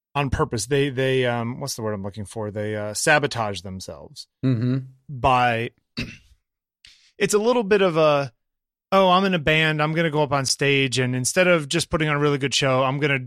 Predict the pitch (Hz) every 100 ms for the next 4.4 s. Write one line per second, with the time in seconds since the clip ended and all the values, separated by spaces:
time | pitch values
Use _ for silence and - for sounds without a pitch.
0 | 117 - 180 202 180 147 160 165 139 175
1 | 156 139 117 131 131 117 143 123 131 -
2 | 143 160 175 151 156 139 131 - - _
3 | _ - 143 143 135 131 127 117 110 -
4 | 113 110 98 -